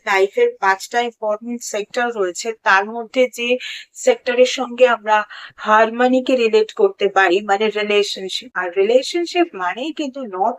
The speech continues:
only with your spouse, with your relationship partner, সেক্ষেত্রে তোমার পেরেন্ট, তোমার সিবলিংস, তোমার ফ্যামিলি মেম্বার্স, তোমার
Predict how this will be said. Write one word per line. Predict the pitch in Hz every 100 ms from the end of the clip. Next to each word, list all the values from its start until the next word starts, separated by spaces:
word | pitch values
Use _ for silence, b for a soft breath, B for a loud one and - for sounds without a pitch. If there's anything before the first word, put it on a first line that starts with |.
| 311
only | 311 330 311
with | 285 - 277
your | 254 -
spouse, | - 208 202 220 214 214
with | 214 -
your | 220 196
relationship | 180 180 190 214 214 226 - -
partner, | 190 - 208 208 - B B B _ -
সেক্ষেত্রে | 254 254 254 - 262 254 226
তোমার | 196 190 -
পেরেন্ট, | 233 254 254 262 262 -
তোমার | 202 185 185 -
সিবলিংস, | 254 277 254 269 269 - 220
তোমার | 196 190 -
ফ্যামিলি | 202 214 262 285 269
মেম্বার্স, | 254 254 262 262 -
তোমার | 202 185